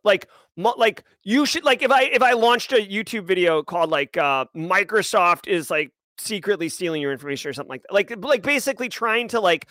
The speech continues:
latch myself onto a bigger, um, something with gravity in order to get pulled by it instead of pushing it. That's what they're doing here.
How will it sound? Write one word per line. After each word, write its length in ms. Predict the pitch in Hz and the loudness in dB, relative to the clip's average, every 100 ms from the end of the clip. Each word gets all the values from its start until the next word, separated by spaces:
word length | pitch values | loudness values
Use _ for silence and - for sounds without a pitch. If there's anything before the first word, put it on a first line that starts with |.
| - | -12
latch 440 | 139 165 185 180 | -4 2 2 0
myself 460 | 208 190 - 180 151 | -2 -2 2 2 2
onto 460 | - 160 175 190 175 | 0 0 0 -2 -4
a 80 | |
bigger, 560 | 143 - 185 175 175 151 _ _ - | -4 0 0 2 2 0 _ _ -6
um, 500 | 165 147 143 135 123 - _ _ | -2 0 0 -2 -6 -14 _ _
something 300 | - 226 214 | -4 -2 0
with 180 | 220 175 | -2 -2
gravity 600 | - 143 156 160 202 208 | 0 2 2 0 -2 -4
in 100 | 175 | -2
order 220 | 170 175 175 | 0 0 0
to 80 | |
get 200 | 160 151 | -2 -4
pulled 320 | - 180 185 127 | -2 0 0 0
by 240 | 127 135 | 0 2
it 140 | 170 185 | 0 -2
instead 280 | 143 - | -6 -4
of 80 | 151 | -6
pushing 300 | - 170 214 | -4 -6 -4
it. 100 | 185 | -6
That's 160 | 185 190 | -2 -2
what 100 | 233 | 0
they're 140 | 214 | -2
doing 280 | 139 156 147 | -2 -4 -4
here. 260 | 123 123 | -6 -6